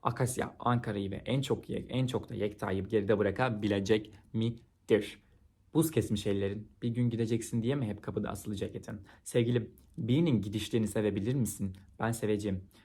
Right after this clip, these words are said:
adımlarımı izleyeceğim." diyor. Ve sonra hemen size başka bir alıntı okumak istiyorum. "Güven, insanı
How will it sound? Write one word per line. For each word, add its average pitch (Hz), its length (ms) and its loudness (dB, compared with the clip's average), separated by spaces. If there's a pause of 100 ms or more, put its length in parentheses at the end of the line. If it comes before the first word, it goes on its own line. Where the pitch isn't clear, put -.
(140)
adımlarımı 101 840 0 (220)
izleyeceğim." 92 640 -4 (100)
diyor. - 120 -6 (360)
Ve - 80 -2
sonra 117 380 2
hemen 107 160 0
size 107 200 -6
başka 98 200 -8
bir 110 60 -6
alıntı 107 300 -6
okumak - 300 -12
istiyorum. 113 500 -6 (300)
"Güven, 101 280 0 (360)
insanı 117 480 0